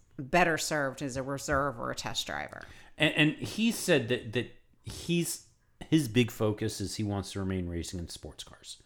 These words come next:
Speaker 2: So that's what, what he's, he's really doing, and that's the direction he wants to go.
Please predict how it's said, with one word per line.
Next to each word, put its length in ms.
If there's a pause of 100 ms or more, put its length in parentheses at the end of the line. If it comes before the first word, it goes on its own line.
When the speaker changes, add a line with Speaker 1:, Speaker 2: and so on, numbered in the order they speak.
(380)
Speaker 2:
So 140
that's 260
what, 160
what 200
he's, 280
he's 400
really 320
doing, 300
and 80
that's 180
the 120
direction 440
he 300
wants 380
to 60
go. 140